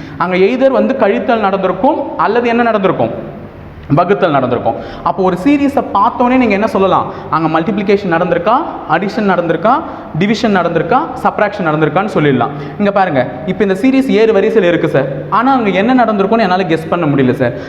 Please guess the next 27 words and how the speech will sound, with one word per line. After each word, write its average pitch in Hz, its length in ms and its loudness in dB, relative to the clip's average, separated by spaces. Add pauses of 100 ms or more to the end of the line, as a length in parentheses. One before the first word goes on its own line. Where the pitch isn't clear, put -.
அது 139 160 2
எய்தர் 196 320 4
அடிஷனா, 196 420 2 (260)
மல்டிப்ளிகேஷனா 175 720 -2
நீங்க 156 320 0
கேட்டீங்கன்னா, 147 500 0 (320)
ஒரு 208 260 2
சீரிஸ்ல 294 340 4
பாருங்க, 185 480 2 (160)
இங்க 185 180 2
நம்பர் 226 400 2
வந்து 180 640 0 (160)
குறைந்த 285 420 4
அளவிலே 214 440 0
இன்க்ரீஸ் 196 320 2
ஆயிருந்துச்சுன்னா, 143 480 2
இப்ப 180 120 -2
பாருங்க, 180 420 2
ஒண்ணு 262 540 2
மூணு 240 280 4
ஆயிருக்கு, 147 400 0 (340)
மூணு 285 500 4
அஞ்சு 208 340 2
ஆயிருக்கு, 139 400 2 (220)
அஞ்சு 262 680 2
ஏழு 214 340 2
ஆயிருக்கு, 156 500 0